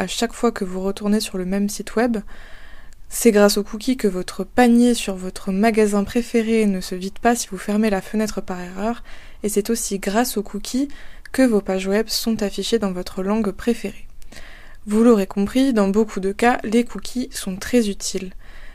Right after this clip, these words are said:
Certains entrent d'ailleurs dans la catégorie cookies techniques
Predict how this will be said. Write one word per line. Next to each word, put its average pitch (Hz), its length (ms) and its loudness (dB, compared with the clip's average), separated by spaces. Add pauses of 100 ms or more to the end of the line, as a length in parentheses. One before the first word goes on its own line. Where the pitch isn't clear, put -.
(140)
Certains 247 500 0
entrent 226 260 0
d'ailleurs 226 280 4
dans 214 100 2
la 202 100 4
catégorie 202 600 0
cookies 240 400 -4
techniques 233 520 2